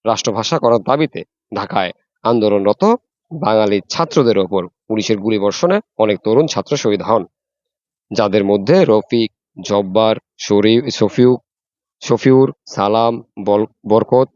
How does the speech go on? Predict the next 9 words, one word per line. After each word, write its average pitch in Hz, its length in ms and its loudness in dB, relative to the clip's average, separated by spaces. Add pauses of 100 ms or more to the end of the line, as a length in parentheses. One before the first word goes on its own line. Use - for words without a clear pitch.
উল্লেখযোগ্য, 101 640 -2 (340)
এবং 110 240 -2 (100)
এই 165 160 4
কারণেই 113 500 0 (340)
এই 117 140 -2
দিনটি 104 340 -2
শহীদ 101 300 -4
দিবস 95 260 -2
হিসেবে 131 380 0